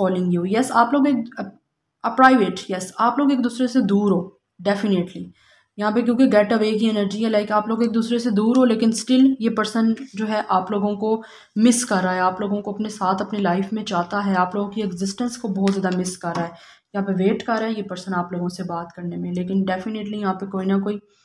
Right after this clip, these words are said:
blockage है या block किया हुआ है आप दोनों ने, जिसकी वजह से भी बात नहीं कर पा रही है, जबकि ये आपसे privately बात करना चाहते हैं, आप लोगों को बताना चाहते हैं अपने emotions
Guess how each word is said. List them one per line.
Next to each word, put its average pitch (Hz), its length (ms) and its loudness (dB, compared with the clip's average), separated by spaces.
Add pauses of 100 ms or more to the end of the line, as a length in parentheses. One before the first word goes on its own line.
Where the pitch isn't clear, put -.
(340)
blockage 190 460 0
है 208 220 -4
या 190 100 4
block 180 360 0
किया 208 160 -2
हुआ 208 120 2
है 196 60 4
आप 190 140 0
दोनों 190 200 0
ने, 196 200 0 (440)
जिसकी 196 280 -6
वजह 196 180 4
से 190 200 0
भी 196 200 0
बात 180 340 0
नहीं 185 100 -2
कर 175 120 -4
पा 175 220 -10
रही 180 160 -8
है, 185 200 -12
जबकि 185 280 -4 (120)
ये 220 160 0 (280)
आपसे 190 300 -2
privately 208 720 2 (240)
बात 196 300 2
करना 196 320 2
चाहते 175 340 -4
हैं, 170 220 -8
आप 175 200 -2
लोगों 202 160 0
को 202 100 -2
बताना 196 340 2
चाहते 196 300 0
हैं 180 80 -2
अपने 185 160 -2
emotions 180 600 -2